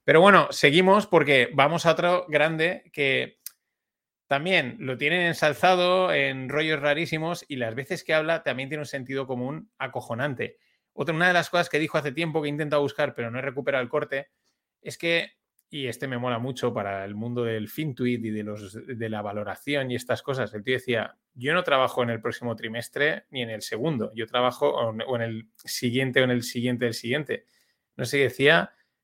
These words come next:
"Yo trabajo a cinco, seis, siete trimestres, o sea, que lo que hago ahora tenga impacto ahí". Y me llamaba la atención porque realmente luego ves que la gente está valorando, "Oh, los resultados de Amazon han sido muy buenos, voy a invertir, voy a salirme", ¿no? Y dices, si el ceo, el que más manda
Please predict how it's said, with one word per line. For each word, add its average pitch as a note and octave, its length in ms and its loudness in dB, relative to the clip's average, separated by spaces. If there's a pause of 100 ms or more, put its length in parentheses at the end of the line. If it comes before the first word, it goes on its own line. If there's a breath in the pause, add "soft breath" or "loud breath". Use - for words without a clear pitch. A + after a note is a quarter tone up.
"Yo C3 140 2
trabajo D3+ 680 6
a A2+ 320 0
cinco, D#3+ 400 -2
seis, D#3 480 -2
siete C#3+ 360 -4
trimestres, C#3 640 -8
o - 60 -20
sea, A2+ 380 -6 (160)
que - 80 -6
lo A2+ 140 -4
que C3 80 0
hago C#3+ 180 6
ahora D#3 320 6
tenga D3 240 -2
impacto C#3 400 -2
ahí". C#3+ 260 -4 (480)
Y - 100 -10
me D3+ 80 2
llamaba D3 220 6
la F3 40 8
atención F3 480 2
porque C3 260 2
realmente C#3 460 0
luego D3+ 240 2
ves E3+ 260 0
que C#3 120 -6
la B2 100 -4
gente C#3 200 -8
está D3 220 -2
valorando, D3+ 480 0
"Oh, F#3+ 120 0
los D3 140 -2
resultados D3 600 -4
de D#3+ 300 2
Amazon E3 420 -2
han E3 100 -4
sido E3 240 -2
muy D3+ 160 -4
buenos, C#3 380 -2
voy B2+ 160 -2
a E3+ 40 0
invertir, D3+ 500 0
voy C#3 160 -4
a D3+ 60 -4
salirme", C#3 460 -4
¿no? C3 220 -10
Y A#2 160 -8
dices, A2 360 -12
si - 200 -6
el A#2+ 100 -4
ceo, E3 380 2
el C3 120 -4
que C3 100 -4
más D3+ 120 0
manda D3+ 380 -2